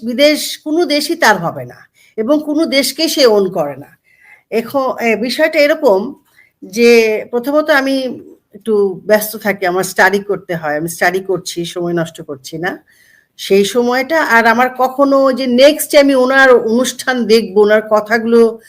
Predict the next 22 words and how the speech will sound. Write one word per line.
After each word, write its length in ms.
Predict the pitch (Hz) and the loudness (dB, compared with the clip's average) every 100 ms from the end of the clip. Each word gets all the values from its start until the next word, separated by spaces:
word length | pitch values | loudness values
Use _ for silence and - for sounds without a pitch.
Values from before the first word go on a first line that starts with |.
| _ _ | _ _
দেখব, 640 | 196 269 247 190 190 208 - - _ - | 4 4 4 2 0 0 -6 -20 _ 0
আমি 240 | 254 311 | 2 2
বিশ্বাস 500 | 277 294 - 311 311 | 2 -2 2 2 2
করি 420 | - 320 359 392 _ _ _ _ | -4 -4 -4 -6 _ _ _ _
আঠারো 400 | - 233 269 302 | -2 -2 2 0
কোটি 260 | 320 311 311 | 0 -4 -4
জনগণ 680 | 240 247 254 269 240 226 285 - _ _ _ - | 2 2 2 2 2 0 -4 -14 _ _ _ -14
যারা 540 | 175 226 233 247 254 254 - - - | 2 4 6 6 4 2 -4 -18 4
দেশটাকে 580 | 208 269 - - 302 311 | 6 6 4 0 0 -2
ভালোবাসে, 640 | 233 277 285 277 277 285 | 0 2 2 0 -2 -2
যারা 280 | 240 226 220 | 2 4 6
আওয়ামী 300 | 208 220 247 | 4 2 0
লীগকে 340 | 269 269 277 | -2 -6 -8
বিশ্বাস 480 | 247 - - 277 269 | -6 -6 -4 -6 -4
করে 260 | 269 262 | -4 -2
যে 120 | 240 240 | 0 2
বাংলাদেশ, 680 | 196 202 233 240 254 254 - - _ | 2 4 4 4 2 -2 -12 -20 _
মানে, 160 | 190 202 | 0 2
জয় 300 | 190 214 233 | 6 6 6
বাংলা 320 | 262 269 277 | 6 4 2
বিশ্বাস 440 | 254 262 - 285 - | 2 -2 -2 -2 -2
করে, 280 | 294 370 | -4 -4